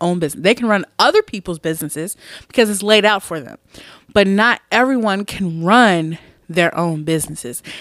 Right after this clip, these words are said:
And get me, trust me, I am struggling. I have two businesses. I have two podcasts. <laughs> I have YouTube channels. So it is very hard to keep track. It is very hard to keep up.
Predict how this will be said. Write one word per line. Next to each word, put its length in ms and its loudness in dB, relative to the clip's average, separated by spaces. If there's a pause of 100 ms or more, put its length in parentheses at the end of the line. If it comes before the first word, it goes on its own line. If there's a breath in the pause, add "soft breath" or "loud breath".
(140 loud breath)
And 120 2
get 160 4
me, 320 -2 (120)
trust 320 2
me, 160 -4 (140)
I 720 2
am 420 2 (100)
struggling. 1200 -2 (540 loud breath)
I 160 0
have 260 -2
two 180 2
businesses. 640 0
I 40 -4
have 300 -4 (260)
two 280 4
podcasts. 800 -4
<laughs> 40 -10
I 40 -4
have 460 0 (420 loud breath)
YouTube 400 2
channels. 640 -4 (1040)
So 800 0 (380 soft breath)
it 140 6
is 240 4
very 340 4
hard 440 -2
to 100 -10
keep 200 -8
track. 360 -10
It 100 -6
is 140 -6
very 280 -2
hard 260 -6
to 80 -14
keep 220 -12
up. 220 -2